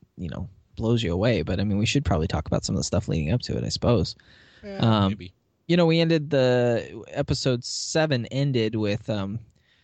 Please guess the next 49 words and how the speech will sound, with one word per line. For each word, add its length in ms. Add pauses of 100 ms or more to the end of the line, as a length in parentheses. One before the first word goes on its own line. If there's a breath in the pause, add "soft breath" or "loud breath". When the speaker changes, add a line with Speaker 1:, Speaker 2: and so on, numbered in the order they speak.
(120)
Speaker 1:
Heller 300
telling 340
Jack, 540
you 140
know, 140
"Come 260
to 120
the, 260 (360)
come, 180 (240)
come 200
meet 200
me. 160
I 60
need 180
to 60
talk 240
to 100
you." 140 (760 soft breath)
And 140
we 100
start 240
the 80
next 220
one 160
with 80
Jack 240
sitting 240
there 160
waiting 500 (120)
to 100
talk 220
to 100
him. 160 (400)
And, 440
Speaker 2:
Right. 80
Speaker 1:
um, 260 (680 soft breath)
you, 140
you 160
get 160
the 120
idea 280
that 120
Heller's 300
basically 340
made 180
up 120
his 120
mind. 340
And, 180